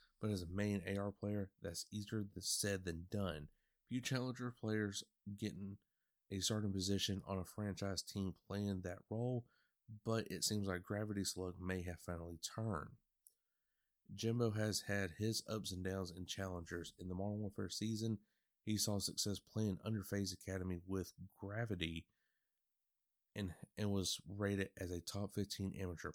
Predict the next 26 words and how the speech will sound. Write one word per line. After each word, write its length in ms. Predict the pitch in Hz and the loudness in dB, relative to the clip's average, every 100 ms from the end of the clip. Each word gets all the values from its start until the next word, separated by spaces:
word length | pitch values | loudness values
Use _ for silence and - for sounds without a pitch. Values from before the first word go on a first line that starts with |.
| _ | _
player. 360 | 113 113 113 107 _ _ - 98 | 0 2 2 0 _ _ -16 0
During 260 | 117 113 | 4 4
the 60 | 104 | 4
Black 260 | 104 104 101 | 2 2 0
Ops 160 | 90 | -2
Cold 240 | - 117 113 | 2 2 4
War 200 | 117 107 | 2 0
season, 360 | 107 107 107 | -2 0 0
he 140 | 101 95 - | 0 0 0
bounced 340 | 92 90 - - | 0 0 -6 -4
around 400 | 95 101 101 92 90 | 0 2 2 0 -2
multiple 280 | 87 - - | -6 -12 -4
teams 420 | 110 120 117 - - _ _ _ _ - | 2 4 4 2 -8 _ _ _ _ -2
and 180 | 101 95 | 0 2
was 180 | 92 - | -2 -2
actually 380 | 107 104 - 104 | -2 -2 2 2
suspended 560 | 98 107 - 101 98 95 | 2 2 2 2 0 0
for 120 | 92 | -4
three 200 | - 101 | -2 0
months 320 | 95 90 - - | 0 0 -2 -6
in 100 | 92 | -6
the 60 | 87 | -2
middle 380 | 90 87 87 - | -2 -2 -4 -6
of 240 | - 85 78 - 85 | -6 -6 -8 -16 -12
the 60 | - | -4
season. 720 | - - 135 120 78 73 | -2 0 2 2 0 -6